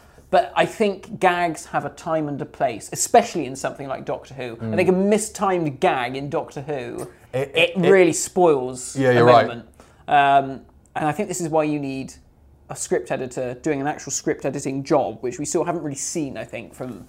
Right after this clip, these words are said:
Speaker 1: modern Doctor
Speaker 2: Uh,
Speaker 1: Who.
Speaker 2: yeah, as far as we're aware, it doesn't s-,
Speaker 1: It doesn't
Speaker 2: well, I mean,
Speaker 1: exist
Speaker 2: it
Speaker 1: in the
Speaker 2: wouldn't,
Speaker 1: same
Speaker 2: it,
Speaker 1: way
Speaker 2: it, it
Speaker 1: as
Speaker 2: wouldn't anyway.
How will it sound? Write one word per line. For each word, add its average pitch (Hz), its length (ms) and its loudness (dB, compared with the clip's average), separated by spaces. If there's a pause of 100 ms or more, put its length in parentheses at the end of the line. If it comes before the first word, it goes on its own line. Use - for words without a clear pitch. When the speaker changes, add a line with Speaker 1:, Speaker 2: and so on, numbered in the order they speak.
(100)
Speaker 1:
modern 131 300 -4
Doctor - 260 -10
Speaker 2:
Uh, 143 120 6
Speaker 1:
Who. 147 80 4
Speaker 2:
yeah, 123 80 6
as 110 120 2
far 127 160 6
as 117 120 0
we're 113 80 4
aware, 101 260 6
it 104 80 -2
doesn't 107 300 -2
s-, - 240 -12 (100)
Speaker 1:
It 190 60 2
doesn't 156 80 8
Speaker 2:
well, 143 100 10
I - 40 -2
mean, 196 80 4
Speaker 1:
exist 180 180 8
Speaker 2:
it - 20 8
Speaker 1:
in - 40 8
the 180 40 6
Speaker 2:
wouldn't, 196 160 8
Speaker 1:
same 180 220 6
Speaker 2:
it, - 40 4
Speaker 1:
way 160 280 8
Speaker 2:
it, - 60 8
it - 40 10
Speaker 1:
as 170 80 6
Speaker 2:
wouldn't 170 300 6
anyway. 104 480 -2